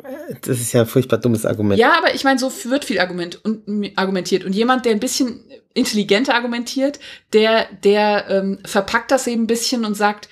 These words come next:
Speaker 2: ist ja eine schöne Idee, aber das ist doch nicht machbar. So. Ähm, und, und das,
Speaker 1: Mhm.
Speaker 2: dieses Argument wird natürlich gestützt dadurch, dass man Lehrer kennt, die beschreiben, wie katastrophal ist, wenn du, äh,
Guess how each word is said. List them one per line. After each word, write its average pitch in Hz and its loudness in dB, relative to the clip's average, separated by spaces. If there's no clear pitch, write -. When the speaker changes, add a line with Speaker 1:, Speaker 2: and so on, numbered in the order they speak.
Speaker 2:
ist 240 0
ja 226 4
eine 202 0
schöne 202 -2
Idee, 196 0
aber 202 2
das 190 2
ist - -10
doch - -6
nicht 160 -10
machbar. - -10
So. - -10
Ähm, 208 4
und, 214 -4
und 220 2
das, 254 2
Speaker 1:
Mhm. - -8
Speaker 2:
dieses 269 2
Argument 220 0
wird 220 0
natürlich 220 -2
gestützt - -2
dadurch, 233 0
dass 196 2
man 175 -2
Lehrer 233 2
kennt, 226 -2
die 180 -4
beschreiben, 185 2
wie 170 -6
katastrophal 180 -2
ist, 196 -4
wenn 170 -2
du, 165 -6
äh, 160 -4